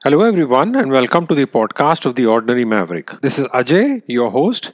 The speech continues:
an ordinary maverick, sharing real-life thoughts and experiences and maverick tips. So, today's podcast is something that's been in the news almost every single day over the last year or so. It's about vaccines, and yes,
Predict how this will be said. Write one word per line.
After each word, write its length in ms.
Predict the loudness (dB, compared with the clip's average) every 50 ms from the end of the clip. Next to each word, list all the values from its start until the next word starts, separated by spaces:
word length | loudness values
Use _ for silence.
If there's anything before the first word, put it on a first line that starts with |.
| -8
an 100 | -4 0
ordinary 360 | 2 2 2 2 0 0 0 2
maverick, 540 | 2 2 2 2 2 0 -2 -2 -2 -6 -12 -6
sharing 380 | -2 0 2 4 2 2 0
real-life 540 | 0 0 2 2 4 4 4 2 2 0 -2
thoughts 380 | 0 0 0 0 0 -2 -4 -6 -4 -2
and 240 | 0 2 2 2
experiences 840 | 0 0 -2 -4 -2 -2 0 0 0 -2 -2 -4 -4 -4 -4 -6 -10 -6
and 200 | -4 -4 -2 0
maverick 400 | 0 0 0 0 -2 -4 -4 -4
tips. 420 | -4 -4 -4 _ -12 -14 -14 -14 -18 _ _ _ _
So, 560 | -10 -4 0 2 2 2 2 2 0 0 -2
today's 400 | -4 -2 0 2 2 2 2 0
podcast 760 | -2 -2 0 0 0 0 0 0 0 2 2 2 0 -2 -4 -4
is 80 | -4 -2
something 480 | -2 -2 -2 -2 -2 -4 -4 -2 0
that's 280 | 0 0 0 -2 -4 -6
been 300 | -4 -4 -2 -2 -4 -4
in 220 | -6 -10 -6 -4
the 80 | -4 -4
news 580 | -2 -2 -2 0 0 0 -2 -4 -6 -8 -10 -4 -2
almost 560 | 0 0 0 0 0 -2 -2 -2 -4 -6 -10 -8 _
every 520 | 0 2 2 2 0 0 -2 -2 0 0 -2
single 440 | -2 -2 -2 -2 0 0 0 0
day 400 | 0 2 2 2 2 2 0 -2 -4
over 200 | -4 -2 -2 -2
the 120 | 0 0 0
last 500 | 0 2 2 2 2 0 -2 -4 -4 -2
year 320 | 0 2 2 2 0 -2
or 80 | -4 -4
so. 460 | -6 -6 -6 -6 -6 -8 -12 -6 _
It's 200 | -2 -2 0 0
about 300 | 0 2 2 2 0 -2
vaccines, 840 | -2 0 0 2 2 0 -2 -2 -2 -2 -2 -2 -4 -6 -12 -16 -20 _ -4
and 160 | -2 -2 2
yes, 440 | 2 2 2 2 0 -2 -8 -12 -14